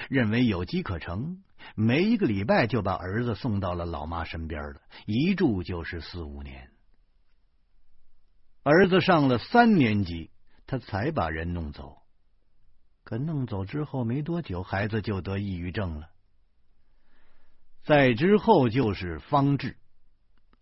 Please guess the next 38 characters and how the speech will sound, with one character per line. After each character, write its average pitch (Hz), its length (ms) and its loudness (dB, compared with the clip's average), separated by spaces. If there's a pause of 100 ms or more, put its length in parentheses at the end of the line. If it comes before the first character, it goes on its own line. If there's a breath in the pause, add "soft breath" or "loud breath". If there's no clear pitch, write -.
(680 loud breath)
豆 214 260 2
豆 139 160 -2
三 196 260 0
岁 143 220 0
之 175 180 -2
前 139 440 -2 (240)
一 143 240 2
直 135 240 0
是 131 180 0
由 98 160 -2
老 85 220 -4
妈 90 220 -6
看 87 200 -8
管 73 300 -10
的， - 60 -20 (500 loud breath)
后 147 160 0
来 135 160 2
他 151 100 2
担 156 260 2
心 160 200 0
思 170 240 -2
想 104 240 -2
落 131 180 2
后 143 220 0
的 104 100 -2
老 85 200 -4
妈 131 200 0
耽 202 320 2
误 135 80 2
了 113 80 0
孩 117 260 0
子 151 140 -2
的 120 80 0
伟 92 240 -4
大 123 160 0
的 95 120 -4
前 139 320 -2
程， 98 280 -4